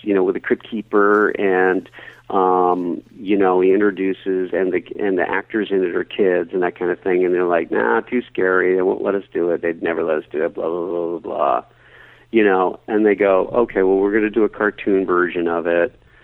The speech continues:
Um, and, you know, of course, I came in the studio and they wanted me to tone it down, you know, because it, they were afraid of scaring kids. You know, they wanted to appeal to kids that wanted to watch it but weren't afraid of it. But,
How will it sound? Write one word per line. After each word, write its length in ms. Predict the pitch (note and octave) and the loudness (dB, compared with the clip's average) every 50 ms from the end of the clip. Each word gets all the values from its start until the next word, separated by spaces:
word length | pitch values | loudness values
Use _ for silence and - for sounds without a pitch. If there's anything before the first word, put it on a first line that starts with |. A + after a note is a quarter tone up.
| - - _ _ - - | -20 -20 _ _ -18 -10
Um, 760 | - F#2 F2+ E2+ E2+ E2+ E2+ E2+ E2+ E2+ F2 F2 E2+ - - - _ _ _ _ - - _ _ - | -6 -4 -2 -2 0 0 0 2 0 0 -2 -4 -6 -8 -10 -14 _ _ _ _ -20 -20 _ _ -6
and, 500 | A2 G2 F#2 F#2 F2+ F2+ F#2 F#2 F2+ - - | -2 0 0 2 2 2 0 -2 -4 -8 -4
you 100 | - A#2 | 0 2
know, 100 | A2 A2 | 2 2
of 100 | G2+ - | 2 0
course, 200 | - - A#2 - - | 0 -2 -2 0 -2
I 60 | G2+ | -2
came 180 | - - G#2+ G#2+ | 0 0 2 2
in 60 | G#2+ | 2
the 80 | G#2+ - - | 0 -2 -2
studio 320 | - G2+ F2+ F#2 F#2+ F2+ | -2 0 2 2 2 2
and 100 | F#2 F#2 | 2 2
they 60 | F2+ | 0
wanted 240 | F2 E2+ F2+ F2+ F2 | 0 0 0 0 0
me 60 | F#2 F#2 | 0 0
to 60 | F2+ | -2
tone 240 | - - F2 F2 F#2+ | -2 -4 -4 -4 -4
it 100 | - - | -4 -4
down, 540 | - F2+ F2 F2 F2 F2 E2+ E2+ E2 F2+ - _ - - | -4 -4 -4 -2 -2 -2 -2 -4 -4 -8 -12 _ -12 -10
you 100 | F2+ F2 | -8 -6
know, 240 | F2 E2+ E2+ E2+ D#2+ - | -4 -4 -4 -6 -6 -10
because 340 | - - - F2+ E2+ E2 D#2+ | -12 -8 -6 -6 -6 -6 -6
it, 300 | E2+ E2 - - - - | -8 -8 -8 -10 -10 -6
they 140 | F2+ F2 F2 | -4 -4 -2
were 100 | F2 F2+ | -2 -4
afraid 280 | E2+ - - F#2 E2+ E2 | -6 -6 -6 -6 -6 -6
of 80 | F2 - - - - - | -8 -12 -16 -20 -18 -10
scaring 260 | - - F2+ F2+ F#2 | -4 -2 -2 -2 -2
kids. 380 | - - F2+ F2+ F2 E2 E2+ - | -4 -6 -6 -6 -6 -8 -8 -8
You 100 | F2 F2 | -8 -6
know, 100 | F2 E2+ | -6 -6
they 80 | F2 | -6
wanted 420 | F2 F2 F2 F2 F2+ F2 F2 - - - - - - - - - | -6 -6 -6 -4 -4 -6 -6 -8 -12 -16 -20 -20 -20 -20 -12 -6
to 80 | - | -6
appeal 320 | A2 - - C#3 B2+ B2 A2 | -4 0 2 4 4 4 4
to 80 | G#2 | 2
kids 280 | - - - A2 G2 F#2 | 0 0 2 0 2 2
that 140 | - G2 - | 0 0 2
wanted 260 | - G#2+ G2+ G2+ G2 | 2 2 2 2 2
to 60 | F2+ G2 | 2 2
watch 300 | F#2 F#2 F#2+ F2+ - - | 2 2 2 0 0 -4
it 80 | - | -4
but 160 | - - - - | -4 -4 -4 0
weren't 300 | F#2+ G2 G2+ F#2+ F#2 - | 2 2 4 2 2 0
afraid 260 | - - F2+ F2+ F2 | -2 -2 0 0 0
of 120 | F2+ E2 | 0 0
it. 160 | F2+ F2+ E2+ - | -2 -2 -2 -4
But, 220 | - - F2+ F2 | -4 -2 -2 -2